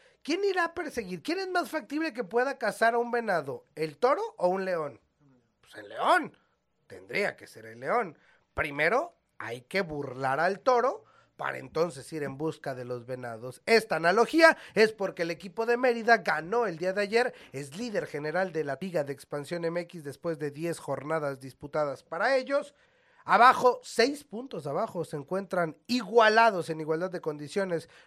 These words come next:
los Leones Negros y el Celaya. Universidad de Guadalajara, que no ha perdido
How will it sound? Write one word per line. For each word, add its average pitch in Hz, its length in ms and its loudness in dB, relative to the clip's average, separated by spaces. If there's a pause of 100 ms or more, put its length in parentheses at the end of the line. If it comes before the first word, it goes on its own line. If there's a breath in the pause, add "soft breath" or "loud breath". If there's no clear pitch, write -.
los 131 140 -10
Leones 170 240 -4
Negros 156 460 -4
y 147 140 -8
el 151 120 -6
Celaya. 269 600 -2 (240 soft breath)
Universidad 151 460 -6
de 147 60 -6
Guadalajara, 135 760 -6
que 135 240 -12
no 147 180 -4
ha 180 140 -4
perdido 160 580 -4